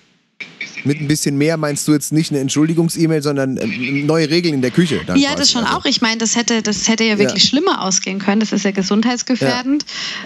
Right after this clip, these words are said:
Speaker 1: Ja.
Speaker 2: Ähm, und, und vielleicht auch eine Einladung und sagen, hey, komm doch noch mal wieder. Wir,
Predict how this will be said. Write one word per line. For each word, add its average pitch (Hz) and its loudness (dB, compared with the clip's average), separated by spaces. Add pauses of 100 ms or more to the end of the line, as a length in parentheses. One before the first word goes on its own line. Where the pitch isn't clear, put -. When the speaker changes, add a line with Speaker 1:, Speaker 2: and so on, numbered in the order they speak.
(120)
Speaker 1:
Ja. 214 0
Speaker 2:
Ähm, 208 2 (400)
und, 226 2
und 220 0
vielleicht 220 -2
auch 214 -4
eine 214 4
Einladung 220 0
und 202 2
sagen, 208 0
hey, 220 2 (340)
komm 240 0
doch 226 2
noch 214 2
mal 196 2
wieder. 233 -2 (680)
Wir, 208 4